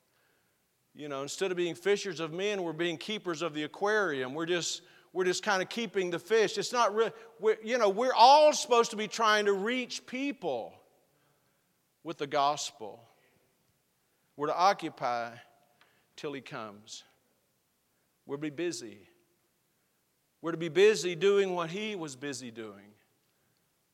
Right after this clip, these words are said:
He came to seek and to save that which was lost. So tonight,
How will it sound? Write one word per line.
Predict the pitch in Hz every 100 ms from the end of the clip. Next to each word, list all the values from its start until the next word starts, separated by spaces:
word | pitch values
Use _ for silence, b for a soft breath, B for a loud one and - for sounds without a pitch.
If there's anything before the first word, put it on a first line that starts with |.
| _ _ _ _ _ _ _
He | 127
came | 170 180 170
to | 143
seek | - 185 180
and | 165
to | 139
save | - 123 104 95 90 _ _ _ _ _ _ _ -
that | 123
which | 120 127
was | 110
lost. | 120 113 101 -
So | 160
tonight, | 185 196 190 170